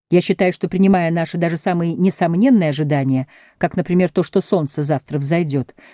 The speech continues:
нет и тени основания предположить, что вероятность того, что они подтвердятся,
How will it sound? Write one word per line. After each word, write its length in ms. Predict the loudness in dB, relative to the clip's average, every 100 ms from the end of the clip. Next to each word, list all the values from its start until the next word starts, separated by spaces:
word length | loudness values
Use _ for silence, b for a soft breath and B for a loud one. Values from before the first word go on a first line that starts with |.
| B
нет 200 | 4 4
и 40 | 0
тени 360 | 4 4 4
основания 600 | 0 0 -2 0 0 0
предположить, 580 | -2 -6 -2 -2 -2 -6
что 160 | -4 -2
вероятность 600 | 0 0 -2 -6 -6 -4
того, 180 | -4
что 220 | -6 -2 0
они 260 | 2 0 B B _
подтвердятся, 880 | -2 2 0 2 0 0 -4 -8